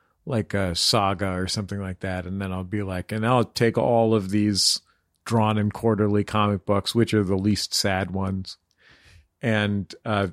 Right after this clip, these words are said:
we'll get out of it." And that's great. Um, but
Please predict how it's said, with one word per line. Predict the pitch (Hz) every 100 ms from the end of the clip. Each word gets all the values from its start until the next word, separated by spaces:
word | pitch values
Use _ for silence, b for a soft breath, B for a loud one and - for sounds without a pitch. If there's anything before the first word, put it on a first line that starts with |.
| -
we'll | - 107 104
get | 110
out | 107 107
of | 98
it." | 98
And | 113 135
that's | 147 -
great. | 127 135 107 92 - _ _ _ _ _
Um, | 123 113 110 92
but | 120 117